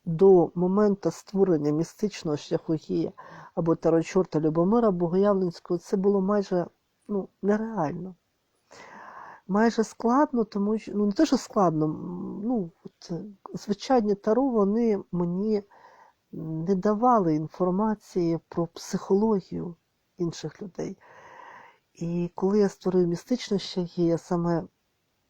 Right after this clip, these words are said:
ця колода, в якій моя душа, частина моєї душі, серця, частина мене, саме ця колода допомагає мені продивитися якомога краще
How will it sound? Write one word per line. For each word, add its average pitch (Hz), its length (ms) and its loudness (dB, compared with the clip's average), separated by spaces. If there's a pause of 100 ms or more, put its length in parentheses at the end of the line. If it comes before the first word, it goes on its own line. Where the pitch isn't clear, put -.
(800)
ця 208 200 -2
колода, 180 600 -8 (1200)
в - 20 -4
якій 180 320 0
моя 170 300 2
душа, 202 640 -4 (340)
частина 165 460 -2
моєї 156 240 -4
душі, 160 380 -6
серця, 185 640 -2 (1900)
частина 185 480 2
мене, 185 540 2 (1500)
саме 175 300 -2
ця - 140 -4
колода 180 340 4
допомагає 170 640 0
мені 156 260 -4
продивитися 175 840 -2
якомога 185 500 0
краще 185 680 -2